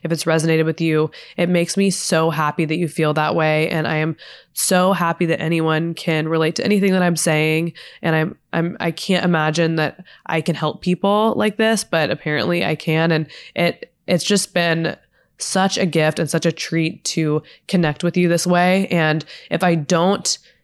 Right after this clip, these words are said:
answer your D M, I am so sorry. <laughs> You are very important to me. You're very important to the community that we're building here with N T S. And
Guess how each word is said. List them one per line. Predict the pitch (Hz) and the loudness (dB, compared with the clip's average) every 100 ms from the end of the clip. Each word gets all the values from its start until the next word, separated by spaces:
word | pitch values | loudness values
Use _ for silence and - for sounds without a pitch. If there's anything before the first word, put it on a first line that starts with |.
| _ - | _ -4
answer | 190 202 208 | 0 2 2
your | 196 185 | 2 2
D | 170 165 | 2 2
M, | 151 147 147 - _ _ - | 2 2 -2 -8 _ _ -2
I | 170 | 2
am | 170 | 2
so | 156 - 156 185 | 0 2 4 4
sorry. | - 165 156 156 165 190 | 2 2 2 2 2 4
<laughs> | 185 - 202 - - | 4 2 -2 -12 -2
You | 180 | 2
are | 170 | 2
very | 170 165 165 190 220 | 2 2 2 2 2
important | 202 190 180 175 | 0 0 2 2
to | 185 | 2
me. | 175 | 2
You're | 165 | 2
very | 156 156 160 | 2 2 2
important | 165 - 156 160 147 | 0 -2 -2 -2 -4
to | 151 | -6
the | 151 | -4
community | 160 156 156 | -2 0 0
that | 156 - | 0 -2
we're | 170 | -2
building | 151 156 156 160 | 0 0 2 -2
here | - 160 151 151 - - - | -4 -2 -2 -4 -12 -12 -4
with | 160 - - | -4 -4 -6
N | 160 | -6
T | 160 | -2
S. | 147 151 - - - - - - | 0 0 -4 -10 -16 -20 -14 -4
And | 160 151 147 151 | 0 2 0 -2